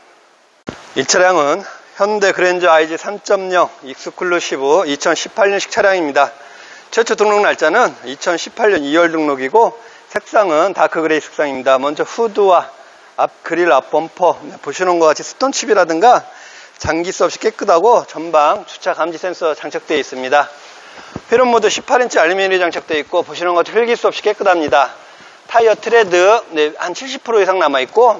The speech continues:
미쉐린 타이어 네 짝 장착되어 있습니다. 앞 핸더, 앞도어, 뒷도어, 네, 보시는 것 같이 문콕이라든가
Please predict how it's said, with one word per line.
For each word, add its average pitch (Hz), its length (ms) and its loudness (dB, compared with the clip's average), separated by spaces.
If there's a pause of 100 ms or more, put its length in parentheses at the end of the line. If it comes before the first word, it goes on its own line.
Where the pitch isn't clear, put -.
미쉐린 185 400 -2
타이어 165 720 2
네 147 100 0
짝 170 260 -6
장착되어 165 440 -8
있습니다. 135 500 -2 (800)
앞 - 280 -2
핸더, 208 560 0 (120)
앞도어, 175 560 0
뒷도어, 160 760 0
네, 139 160 -6
보시는 170 380 -8
것 165 60 -2
같이 151 200 -2
문콕이라든가 170 960 0